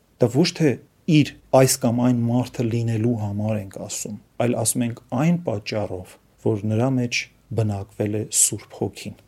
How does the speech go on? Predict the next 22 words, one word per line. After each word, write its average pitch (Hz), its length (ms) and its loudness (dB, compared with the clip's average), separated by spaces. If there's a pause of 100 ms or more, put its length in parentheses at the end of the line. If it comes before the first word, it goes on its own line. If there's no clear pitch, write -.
(220)
Ըստ - 340 2
մեր 113 280 -2
այդ 113 240 -6
դավանական 101 680 -4
պնդման, 104 420 -4 (200)
որ 95 180 -6
բնակվեց 107 640 0
սուրբերի - 480 -6
մեջ։ - 280 -12 (160)
Հետևաբար, 101 720 0 (100)
երբ 117 300 -2
որ 123 180 2
մենք 113 300 -2 (100)
սուրբերին 107 600 -2
պաշտում 113 560 -4
ենք 98 240 -6 (220)
կամ 110 340 -4 (260)
սուրբերի 113 460 -4
նկատմամբ 110 500 -4
հարգանք 113 560 -2
ենք 107 180 -4
տածում, - 460 -8